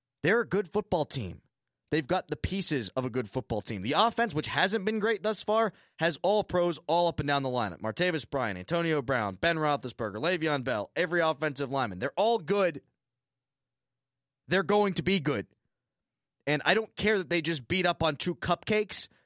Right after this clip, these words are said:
You have to beat them when they're on the schedule. You've reminded me of that in the past. Stick with it now. This team is good. You can look at the pieces. You can see what they've done. You can ev-,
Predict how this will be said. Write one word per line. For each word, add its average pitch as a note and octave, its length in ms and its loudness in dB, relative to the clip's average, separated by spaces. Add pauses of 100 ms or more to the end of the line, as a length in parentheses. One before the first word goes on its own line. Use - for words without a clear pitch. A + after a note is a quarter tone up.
(200)
You C#3 100 -2
have F#3 300 2
to F#3 80 0
beat F3 240 -4
them D#3+ 140 0
when D3+ 100 0
they're C#3+ 140 2
on C#3 100 0
the B2+ 80 -4
schedule. A2 420 -4 (240)
You've A#2 140 -2
reminded G#3 420 2
me G#3 120 4
of F3+ 100 0
that F3 140 2
in D3 40 -10
the - 60 -4
past. G#2 440 -2 (560)
Stick - 400 0
with G#3 160 -2
it F3+ 100 -8
now. A2+ 280 -6 (1120)
This G3+ 220 -2
team A3 220 2
is C#3 120 0
good. A#2 380 0 (340)
You - 80 -12
can B2 140 -4
look G3+ 140 0
at A3+ 60 -2
the F#3+ 60 -4
pieces. F#3 480 0 (100)
You A#2+ 80 -10
can A#2+ 120 -6
see A3 180 0
what A3 120 0
they've F3+ 220 2
done. D3+ 320 2 (180)
You B2+ 80 -8
can C3 120 -2
ev-, C#3 140 -4